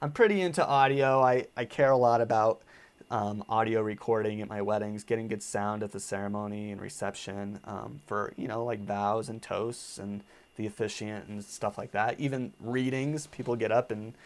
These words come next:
you know, they'll read, um, out of the Bible, or they'll read, uh, some sort of, you know, thing at a wedding or whatever.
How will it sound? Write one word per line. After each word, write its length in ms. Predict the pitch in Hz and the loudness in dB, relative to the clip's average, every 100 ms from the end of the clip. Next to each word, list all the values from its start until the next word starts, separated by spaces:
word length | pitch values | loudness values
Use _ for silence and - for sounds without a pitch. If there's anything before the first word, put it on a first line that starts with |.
| - - _ | -20 -20 _
you 120 | - 139 | -6 -2
know, 160 | 123 | 0
they'll 180 | 135 113 | 0 -2
read, 400 | 95 110 117 110 | -2 -2 0 -2
um, 260 | 101 98 104 _ - - - - | -2 -4 -14 _ -20 -20 -18 -6
out 140 | 101 | -4
of 60 | 101 | -4
the 60 | - | -6
Bible, 400 | - 101 104 101 | -4 -2 0 0
or 540 | 101 101 95 95 - 143 - | 0 -2 -4 -6 -10 -14 -8
they'll 220 | 98 92 | -6 -6
read, 260 | 101 98 | -6 -6
uh, 460 | 98 - 95 98 98 107 _ - | -8 -12 -14 -14 -16 -18 _ -20
some 220 | - 101 | -14 -14
sort 260 | - 101 98 | -8 -6 -4
of, 220 | 98 110 - - | -6 -10 -16 -14
you 140 | 123 | -12
know, 260 | 90 78 107 _ _ | -10 -10 -12 _ _
thing 300 | - 107 107 | -8 -6 -6
at 60 | 101 | -6
a 60 | 95 | -4
wedding 340 | 101 101 98 | -4 -4 -6
or 60 | 101 | -6
whatever. 360 | 101 101 101 | -6 -4 -6